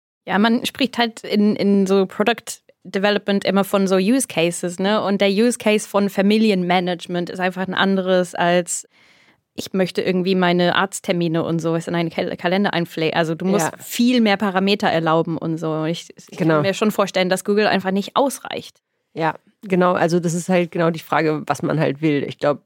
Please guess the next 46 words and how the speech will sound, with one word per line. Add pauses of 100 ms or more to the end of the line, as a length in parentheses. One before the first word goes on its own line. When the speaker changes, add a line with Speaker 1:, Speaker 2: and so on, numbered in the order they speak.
Speaker 2:
also
man
könnte
jetzt
auch
theoretisch
einfach
bei
Google
schreiben,
hier
Mama
und
Kind (240)
sind
beim (160)
Arzt, (100)
äh,
und
das
dann
dem
Partner
freigeben (520)
oder
der
Partnerin.
Aber (180)
ich
glaub,
das
ist
halt
so
ein
bisschen
die
ewige
Frage,
wie
kompliziert
<laughs>
will
man's
halt
machen?